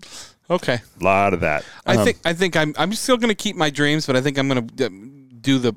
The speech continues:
Speaker 1: the Monaco F one Grand Prix. I think that's
Speaker 2: that
Speaker 1: what,
Speaker 2: would
Speaker 1: that's
Speaker 2: be the
Speaker 1: what
Speaker 2: way
Speaker 1: I
Speaker 2: to go
Speaker 1: really
Speaker 2: to
Speaker 1: want. So,
Speaker 2: Monaco.
Speaker 1: yeah.
Speaker 2: Like, um, that would have been, that would have been the thing.
Speaker 1: Sure.
Speaker 2: Passing through it was a little,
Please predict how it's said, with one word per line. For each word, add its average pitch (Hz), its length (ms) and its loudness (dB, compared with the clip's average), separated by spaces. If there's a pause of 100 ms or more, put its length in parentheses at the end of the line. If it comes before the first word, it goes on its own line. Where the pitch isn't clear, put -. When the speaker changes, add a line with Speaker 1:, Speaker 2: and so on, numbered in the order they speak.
Speaker 1:
the 131 80 -4
Monaco 117 600 0
F 113 240 -6
one 95 320 -10
Grand 95 220 -10
Prix. 90 160 -12
I - 20 -10
think - 180 -10
that's 127 140 0
Speaker 2:
that 139 160 4
Speaker 1:
what, - 80 4
Speaker 2:
would 160 80 10
Speaker 1:
that's 160 100 6
Speaker 2:
be 139 40 8
the 131 80 8
Speaker 1:
what 127 60 10
Speaker 2:
way - 20 8
Speaker 1:
I - 40 8
Speaker 2:
to - 40 6
go - 60 6
Speaker 1:
really - 100 6
Speaker 2:
to 95 60 2
Speaker 1:
want. 92 200 2
So, - 100 2
Speaker 2:
Monaco. 127 180 0
Speaker 1:
yeah. 113 60 2
Speaker 2:
Like, 98 240 2
um, 104 500 2
that 110 200 0
would 107 120 2
have 87 60 -2
been, 85 280 -4 (400)
that 120 120 4
would 113 120 6
have 107 40 -4
been 104 100 -6
the - 60 -4
thing. - 160 -6
Speaker 1:
Sure. 101 120 -14
Speaker 2:
Passing 143 360 4
through 156 320 6
it - 100 0
was 117 100 4
a 113 40 6
little, 113 400 6